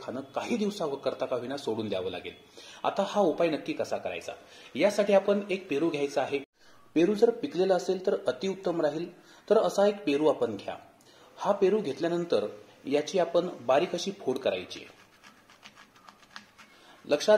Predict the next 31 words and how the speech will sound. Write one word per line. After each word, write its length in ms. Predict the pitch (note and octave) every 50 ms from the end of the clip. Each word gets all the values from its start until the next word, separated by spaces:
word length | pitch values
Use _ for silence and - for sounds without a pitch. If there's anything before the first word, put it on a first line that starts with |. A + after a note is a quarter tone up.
| G#3 G#3
घ्या, 200 | E3+ E3 E3+ F#3 F#3+ - - -
मूळव्याध 540 | C3 B2+ C3+ C#3+ D3 D3+ E3+ F3+ F#3+ F3 D3+
नक्की 240 | D3+ D3+ - - G3
का 180 | G3 - D#3+ D#3
होतो 420 | D#3 C3 C#3 C#3 E3+ E3 E3 - -
हे 120 | D3+ D#3+
सुद्धा 460 | D#3 - D3+ C#3 A#2 - D#3 E3 C#3 - -
आपल्याला 380 | A#2+ - - C#3 C#3 C#3+ D#3 D#3
माहीत 320 | C3+ A2 A2 D#3 E3+ -
असणं 220 | D3+ - - D3+
फार 220 | C#3+ - - D3 D3
गरजेचं 480 | C#3 A2+ G#2+ A2+ A2 B2 A#2 - G2+
आहे. 180 | F2+ F2 - G#2 - - - - - - - - - - - - - - - - - - - -
जेव्हा 240 | - E3 E3+ F#3 G#3
आपलं 200 | G#3 G#3 A3+ A3
वजन 340 | G3 - D3 D#3 D3+ G3 G3+
वाढतं, 420 | G3 F3+ E3 D#3+ D#3+ - - E3 E3+ - - - - - _ _ _ _ _ - - _ _ _ _ _
तेव्हा 240 | - C3 B2+ D3 E3
मूळव्याधाचा 460 | F3 E3 D#3+ D#3 E3 D3+ D3+ D3 -
त्रास 280 | D3+ - D3 D3 D3 -
सुरू 120 | - D3
होतो. 320 | C3 C3+ C3 - C#3 C3+ - - - - - - - - _ -
महिलांना 400 | C3+ D3+ E3+ F#3+ G3 G#3 G#3+ G#3
गरोदरपणामध्ये 800 | - D#3 E3 F#3+ F#3+ G#3+ G#3+ G#3+ G#3 F#3+ F#3+ F#3 F#3 F3+ G3+ G3+
मूळव्याधाची 580 | F#3+ D#3+ D#3 D#3+ D#3 E3+ E3 D#3+ E3 D#3 - D#3+
जी 100 | F#3 F#3
समस्या 440 | - D#3 C#3+ D#3 D3+ - - D3+
आहे 160 | C3+ - D3+ D3
ती 160 | - - E3
जाणवू 320 | C#3+ D3 C3 C3+ C3+ C#3
लागते. 440 | C3+ B2 - - - B2+ A#2+ - -